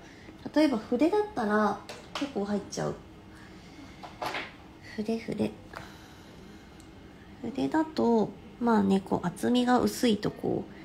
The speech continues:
「え、どこまでいける？」<laughs>みたいなぐらい、あの、入れようと思えば入っちゃうんですよ。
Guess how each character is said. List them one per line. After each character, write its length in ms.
「え、 40
ど 100
こ 140
ま 100
で 100
い 80
け 160
る？」 180
<laughs> 20
み 100
た 160
い 80
な 100
ぐ 140
ら 160
い、 220
あ 120
の、 180
入 120
れ 140
よ 100
う 40
と 100
思 80
え 20
ば 80
入 140
っ 40
ち 120
ゃ 40
う 60
ん 20
で 80
す 160
よ。 140